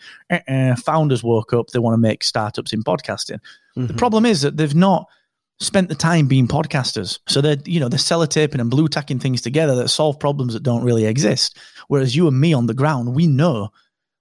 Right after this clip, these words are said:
Speaker 1: what the problems are 'cause we podcast every week, every day.
Speaker 2: Mm-hmm.
Speaker 1: And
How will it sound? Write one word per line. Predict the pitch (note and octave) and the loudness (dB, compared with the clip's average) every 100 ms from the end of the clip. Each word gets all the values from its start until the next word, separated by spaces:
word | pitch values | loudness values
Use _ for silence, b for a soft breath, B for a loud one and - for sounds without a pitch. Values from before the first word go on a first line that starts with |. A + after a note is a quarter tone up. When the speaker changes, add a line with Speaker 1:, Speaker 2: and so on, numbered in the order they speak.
| _ | _
Speaker 1:
what | B2 C3 | -6 -4
the | C3+ | -2
problems | - C#3+ C#3+ A#2 | -2 -2 0 -2
are | G#2 | -2
'cause | - C#3 | -4 -2
we | E3+ | -2
podcast | F#3+ - - C#3+ C#3 | 0 -2 -4 -6 -4
every | A2+ A2 | -4 -4
week, | G2+ F#2+ | -4 -4
every | A#2 A2 G#2 | -4 0 0
day. | G2+ F2+ - B B | 2 0 -4 B B
Speaker 2:
Mm-hmm. | C3+ A#2 A2 G#2+ | -12 -10 -4 2
Speaker 1:
And | D3+ C#3+ | 4 2